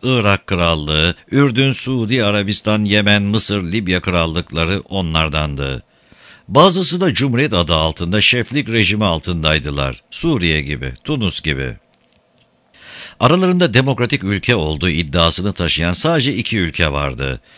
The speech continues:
Biri bölgenin yeni ülkesi İsrail'di, öteki Fransa'nın eski kolonisi Lübnan'dı. Batı bloku krallıklardan çoğunu bir yandan eski ilişkilerine dayanarak, bir yandan da "Yoksa komünistler gelir krallığı kaldırır, cumhuriyeti kurar." diye korkutarak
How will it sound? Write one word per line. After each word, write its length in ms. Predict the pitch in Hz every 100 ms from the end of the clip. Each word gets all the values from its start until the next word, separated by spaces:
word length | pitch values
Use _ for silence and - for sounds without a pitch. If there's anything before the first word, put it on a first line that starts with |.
| - -
Biri 320 | 113 180 175
bölgenin 380 | 156 147 147 151
yeni 320 | 117 113 143
ülkesi 420 | 101 82 95 92
İsrail'di, 760 | 90 - 85 85 85 87 120 117 _ -
öteki 340 | 139 143 135
Fransa'nın 600 | 127 139 135 127 135 123
eski 300 | 120 - 135
kolonisi 600 | 120 107 98 95 101 87
Lübnan'dı. 720 | 95 71 73 71 67 67 60 - _ _ _ - - -
Batı 340 | - 151 233 147
bloku 360 | 87 76 107
krallıklardan 800 | - 101 92 95 90 95 85 98 95
çoğunu 480 | 143 120 85 95
bir 140 | 120 156
yandan 380 | 139 127 135 117
eski 280 | 120 -
ilişkilerine 680 | 156 101 - 87 87 87 92
dayanarak, 680 | 80 80 73 69 80 - -
bir 140 | 151
yandan 460 | 160 156 151 160 160
da 60 | 104
"Yoksa 320 | 95 - 113
komünistler 540 | 101 101 110 - 123
gelir 260 | 120 131 135
krallığı 460 | 127 127 123 139
kaldırır, 520 | 120 113 104 98 85 65
cumhuriyeti 420 | 123 123 120 131
kurar." 300 | 110 107 95
diye 140 | 95
korkutarak 640 | 92 95 90 82 80 95